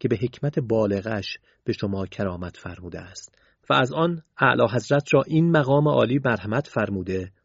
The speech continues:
تا کشور پهناور شما شکوه و عظمت دیرین را به همت و اقتدار آن شهریار بازیابد. دوری راه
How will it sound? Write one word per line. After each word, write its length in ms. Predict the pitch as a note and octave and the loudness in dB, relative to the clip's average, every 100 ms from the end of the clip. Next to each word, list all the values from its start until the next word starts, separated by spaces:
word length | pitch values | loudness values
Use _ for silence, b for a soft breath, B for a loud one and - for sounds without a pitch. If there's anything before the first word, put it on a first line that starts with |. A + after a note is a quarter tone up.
| - | -6
تا 140 | A#2 | -4
کشور 380 | - A#2 C3 C#3+ | -2 -2 0 0
پهناور 600 | - B2 - A2 A2 C#3+ | -2 -4 -2 0 2 0
شما 440 | - G#2+ G2 F#2+ G2 | -2 -4 -2 -4 -4
شکوه 380 | - C3+ - D#3 | 4 4 4 0
و 80 | E3 | 2
عظمت 440 | A#2 A2+ A#2 C3 | 2 0 0 0
دیرین 460 | C3 A2+ G#2+ A#2 G2 | 0 0 0 0 -2
را 220 | F2+ E2+ _ _ | -4 -6 _ _
به 100 | C3 | -4
همت 440 | G#2 A#2+ A2+ B2+ D#3+ | 0 0 0 0 2
و 40 | |
اقتدار 560 | C#3 - A#2+ A2 B2+ C#3 | 0 0 -2 2 2 0
آن 140 | C3+ | -2
شهریار 680 | C3 A#2 - G#2+ G2 F#2+ F#2 - | -2 -4 -2 -2 -2 -4 -8 -4
بازیابد. 640 | G2+ F2 - - - - _ _ _ _ _ _ - | -2 -2 -8 -14 -14 -20 _ _ _ _ _ _ -6
دوری 340 | B2 A2+ A#2 A#2+ | -2 2 2 4
راه 300 | C#3+ D3 | 4 2